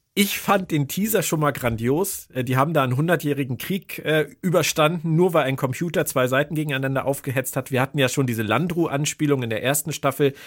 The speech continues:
Hier ist es Lord Agimus, gesprochen von Jeff Coombs.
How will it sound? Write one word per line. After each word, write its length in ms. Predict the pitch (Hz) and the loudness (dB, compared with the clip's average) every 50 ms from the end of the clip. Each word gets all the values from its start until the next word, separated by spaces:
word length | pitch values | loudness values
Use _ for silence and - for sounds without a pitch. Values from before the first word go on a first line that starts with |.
| - - - - - - | -18 -18 -18 -18 -8 0
Hier 140 | - 165 165 | 4 4 4
ist 140 | 156 - 156 | 4 4 0
es 140 | 139 - 147 | 0 2 4
Lord 340 | 123 120 123 143 151 - - | 4 6 6 4 4 2 2
Agimus, 720 | 120 - 147 202 208 175 170 180 208 208 - - - - _ _ _ - - _ | 2 2 4 4 2 2 4 4 2 2 0 -2 -6 -8 _ _ _ -20 -8 _
gesprochen 500 | - 143 139 - - 147 147 - 170 156 | -2 -2 0 0 2 0 2 0 -2 -2
von 200 | - 151 131 120 | 0 0 0 0
Jeff 300 | 135 151 147 165 - - | 2 2 0 0 -2 -6
Coombs. 480 | - - 156 151 180 202 190 - - | -2 2 2 2 2 2 -2 -4 -6